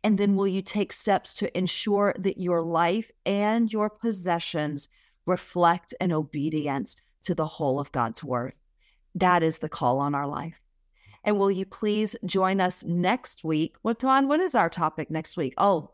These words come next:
I know. It's one that is very kind of sensitive for me.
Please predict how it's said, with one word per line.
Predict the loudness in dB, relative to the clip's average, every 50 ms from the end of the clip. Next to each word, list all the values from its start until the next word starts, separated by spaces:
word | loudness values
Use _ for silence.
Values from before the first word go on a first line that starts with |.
| _ -2
I | 0 0 0 0
know. | -2 -2 -2 -2 -4 -6 -8 _ _ _ _ _ _
It's | -2 -2 -2 -4 -6
one | -2 0 2 2 2 2 0 -2 -2 0
that | 0 0 2
is | 2 -2 -4
very | -4 -2 0 0 2 2 2 2 0 0 -2 -4 -8 -14 _ _ _ _ _ _ _ _ _ _
kind | -2 0 0
of | 0 0
sensitive | -2 -2 -2 -2 0 -2 -2 0 0 -2 -2
for | -4 -4 -2 -2
me. | 0 0 -2 -2 -4 -8